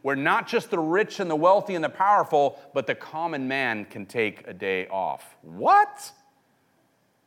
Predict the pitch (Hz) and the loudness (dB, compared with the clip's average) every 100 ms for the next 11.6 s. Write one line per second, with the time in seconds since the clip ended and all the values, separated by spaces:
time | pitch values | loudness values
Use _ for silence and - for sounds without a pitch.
0 | _ _ _ _ _ 240 - 427 453 392 | _ _ _ _ _ -8 -2 0 2 0
1 | 120 76 65 _ _ _ _ _ _ _ | -2 -12 -16 _ _ _ _ _ _ _
2 | _ 156 170 220 220 226 151 156 156 190 | _ -2 0 0 2 0 2 4 4 4
3 | 190 208 - 247 156 135 151 202 160 147 | 0 -4 2 2 2 0 2 0 -2 -10
4 | 156 151 233 127 165 - _ _ _ _ | -12 -12 -14 -14 -16 -18 _ _ _ _
5 | _ _ - 160 104 80 73 71 73 _ | _ _ -20 -16 -16 -16 -18 -20 -20 _
6 | _ - - 127 143 113 101 101 117 104 | _ -20 -8 -4 -2 -4 -8 -10 -10 -6
7 | 156 180 92 92 104 95 101 98 - 107 | -6 -4 -6 -6 -8 -10 -6 -8 -6 -6
8 | 104 107 98 95 - 147 - - _ _ | -6 -8 -10 -14 -14 -16 -16 -20 _ _
9 | _ _ 117 123 - _ 160 - - _ | _ _ -8 -8 -10 _ -8 -8 -18 _
10 | _ _ - 160 175 185 190 156 185 190 | _ _ -8 0 2 6 4 4 0 0
11 | 185 180 170 160 147 127 | 4 8 8 8 4 -2